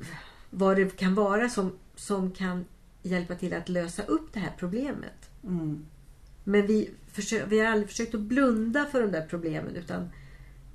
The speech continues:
Speaker 1: att vi måste ta i det, för att om en person har problem av något slag så kan ju det gå ut över väldigt många av de andra också.
Speaker 2: Mm.
Speaker 1: Och alla ska i så fall inte behöva bli drabbade. De ska se att vi, vi tar i de här sakerna. Man kan inte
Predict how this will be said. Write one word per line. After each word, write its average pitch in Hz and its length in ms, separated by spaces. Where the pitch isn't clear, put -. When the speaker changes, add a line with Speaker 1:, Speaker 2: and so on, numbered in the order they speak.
Speaker 1:
att 180 200
vi 202 60
måste 190 280
ta 294 380
i 170 80
det, 151 260
för - 60
att - 320
om 190 220
en 254 240
person 208 320
har 180 100
problem 175 500
av 175 120
något 165 260
slag 170 380
så 196 140
kan 190 140
ju 196 60
det 180 140
gå 180 140
ut 170 220
över 170 180
väldigt 175 360
många 165 260
av 165 100
de 170 220
andra 208 640
också. - 540
Speaker 2:
Mm. 175 300
Speaker 1:
Och - 120
alla 208 320
ska 240 160
i 208 140
så 175 180
fall 175 180
inte 175 180
behöva - 280
bli - 140
drabbade. 185 540
De 233 140
ska 262 160
se 277 300
att 220 240
vi, 220 360
vi 220 160
tar 294 460
i 285 40
de 254 140
här 190 60
sakerna. 180 460
Man 180 140
kan 190 140
inte 190 340